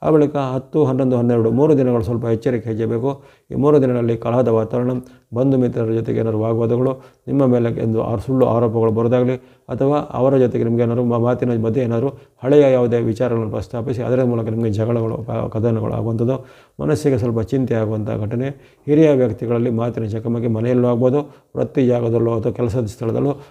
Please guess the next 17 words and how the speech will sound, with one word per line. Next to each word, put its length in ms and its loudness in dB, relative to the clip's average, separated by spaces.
ಆ 100 -4
ಹಿರಿಯ 280 4
ವ್ಯಕ್ತಿಗಳ 420 0
ಜೊತೆಗೆ 280 -2
ವಾಗ್ವಾದ, 420 0
ಕಲಹ 240 -6
ಆಗುತ್ತೆ. 800 -8
ಆ 100 0
ಬಗ್ಗೆ 220 2
ಸ್ವಲ್ಪ 240 -2
ಎಚ್ಚರಿಕೆ 400 -2
ಹೆಜ್ಜೆ 240 -2
ಈ 40 0
ಮೂರು 320 4
ದಿನಗಳಲ್ಲಿ 320 -2
ಬೇಕಾಗುತ್ತೆ. 520 -6
ಹಾಗಾಗಿ 440 -6